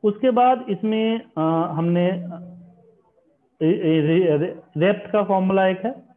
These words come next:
रेप्ट का फॉर्मूला रिपीट का काम करता है। जैसे कि ए लिख दिया और हमने यहाँ पे इसको लगाया रेप्ट, और रेप्ट में इसको select करके दे दिया फ़ाइव, तो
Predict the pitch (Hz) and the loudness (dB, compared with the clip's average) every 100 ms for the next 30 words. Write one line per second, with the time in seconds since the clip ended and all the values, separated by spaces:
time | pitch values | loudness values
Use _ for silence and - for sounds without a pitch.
0 | _ _ _ _ _ - 175 208 202 226 | _ _ _ _ _ 0 2 2 0 0
1 | 208 196 220 185 175 190 190 160 135 110 | 0 2 2 2 0 -2 0 -2 -2 -6
2 | 107 104 - 107 107 123 156 170 180 165 | -6 -10 -12 -14 -10 -8 -6 -8 -4 0
3 | 196 170 131 131 160 226 160 151 147 147 | 2 0 -2 -2 -2 -2 -2 -2 -2 -2
4 | 143 143 135 - 135 120 123 147 233 - | -4 -4 -6 -6 -6 -2 -2 -2 -2 -8
5 | - - 123 117 143 120 - - _ _ | -20 -12 -8 -2 -2 -2 -8 -20 _ _
6 | _ _ _ _ _ _ - 131 190 233 | _ _ _ _ _ _ -6 0 0 0
7 | 180 170 - 175 170 143 147 - 135 135 | -2 -2 -2 -4 -4 -2 -2 -2 -4 -2
8 | 123 117 123 147 143 143 175 262 - _ | -4 -2 -2 -4 -2 -2 -2 -4 -12 _
9 | - | -8